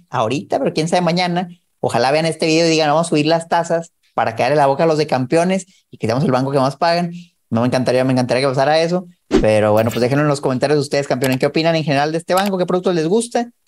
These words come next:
¿Qué productos creen que a lo mejor valía la pena mencionar y no los mencionamos? Porque hay muchísimos, no podemos cubrir todo, pero si quieren un análisis de algún producto especial o otro banco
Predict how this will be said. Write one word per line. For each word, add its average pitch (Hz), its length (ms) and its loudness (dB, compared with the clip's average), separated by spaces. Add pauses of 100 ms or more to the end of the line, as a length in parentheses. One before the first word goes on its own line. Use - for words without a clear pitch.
(160)
¿Qué 139 100 -2
productos 165 440 -2
creen 170 220 -2
que 185 80 -2
a 175 40 2
lo 165 60 0
mejor 160 220 0
valía 165 220 0
la 170 120 0
pena 180 160 -2
mencionar 170 320 0
y 180 60 -2
no 180 80 0
los 185 120 -2
mencionamos? 185 540 -2
Porque 170 200 -4
hay 170 60 0
muchísimos, 196 380 -2
no 190 100 -2
podemos 196 160 0
cubrir 180 340 -2
todo, 220 320 0 (400)
pero 110 260 2
si 107 140 -6
quieren 127 280 0
un 143 60 2
análisis 151 380 0
de 147 60 2
algún 135 200 -2
producto 165 220 0
especial 143 420 0
o 127 40 2
otro 165 200 0
banco 175 400 -2